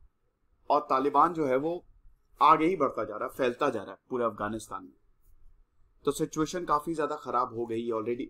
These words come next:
already खराब हो चुकी है। हमने देखा कि कैसे लोगों को मारा जा रहा है, बच्चों को मारा जा रहा है, उनके सर पे गोली मारी जा रही है।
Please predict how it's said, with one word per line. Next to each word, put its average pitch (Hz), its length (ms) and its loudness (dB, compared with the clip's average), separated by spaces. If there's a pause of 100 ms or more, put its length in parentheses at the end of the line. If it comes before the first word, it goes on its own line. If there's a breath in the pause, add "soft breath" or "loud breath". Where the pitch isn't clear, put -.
(140)
already 160 300 0
खराब 123 220 0
हो 117 120 -6
चुकी 107 240 -16
है। 98 100 -20 (800)
हमने 135 200 2
देखा 139 220 4
कि 139 140 -8
कैसे 139 300 0
लोगों 127 220 -2
को 127 120 -2
मारा 120 300 0
जा 123 140 -2
रहा 113 220 -6
है, 107 160 -18 (300)
बच्चों 135 340 0
को 151 140 2
मारा 123 220 0
जा 113 120 -6
रहा 110 120 -6
है, 110 60 -8
उनके 113 120 -10
सर 123 200 -6
पे 131 120 -6
गोली 117 260 -4
मारी 117 200 -6
जा 110 160 -8
रही 107 300 -8
है। 110 80 -14